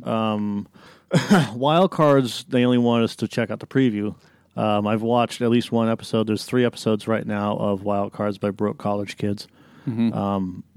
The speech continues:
Speaker 1: they've had some delays in getting the next two epi-, the next couple of episodes up, um, but they're, they're doing it. So, you know,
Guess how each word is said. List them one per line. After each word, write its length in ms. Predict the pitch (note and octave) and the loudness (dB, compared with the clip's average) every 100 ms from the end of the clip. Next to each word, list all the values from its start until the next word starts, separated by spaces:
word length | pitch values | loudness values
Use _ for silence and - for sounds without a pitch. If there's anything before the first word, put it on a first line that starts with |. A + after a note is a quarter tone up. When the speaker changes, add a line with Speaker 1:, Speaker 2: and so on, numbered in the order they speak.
| - _ _ | -20 _ _
Speaker 1:
they've 180 | B2 A#2 | -2 0
had 180 | A#2 A2+ | 0 -2
some 140 | A2 | -4
delays 560 | G#2 G#2 G#2+ G#2+ A2 G#2 | -4 0 0 2 0 -2
in 120 | G#2+ | -2
getting 420 | G#2 G#2 G#2 G#2 | -2 -2 -2 -2
the 60 | G2+ | -2
next 260 | G2+ G#2 - | -4 -6 -4
two 160 | A2 | -2
epi-, 160 | G#2 - - | -2 -6 -4
the 120 | G#2+ | -2
next 240 | G#2 - | -2 -4
couple 260 | - G#2+ A2 | -8 -4 -2
of 80 | G#2+ | -2
episodes 420 | G#2 - G#2+ G#2 | -4 -2 -2 0
up, 300 | G2+ G2+ - - - - _ - | 0 -2 -8 -20 -20 -20 _ -4
um, 720 | G2+ G2 G2 F#2+ F#2+ F#2 - _ _ _ - | -2 0 0 0 -2 -6 -10 _ _ _ -8
but 340 | A#2 A#2+ A#2+ - _ _ _ | 0 2 0 -6 _ _ _
they're, 320 | C#3 A#2+ A#2 A2 | -8 0 0 0
they're 260 | A2+ A#2 | 0 0
doing 320 | G2+ A2 F#2+ | 0 -2 -2
it. 160 | - - - | -8 -14 -12
So, 480 | - G2+ G2 F#2+ A2 | -2 0 0 -2 -2
you 100 | G#2 | -2
know, 260 | G2 G2 | -2 -6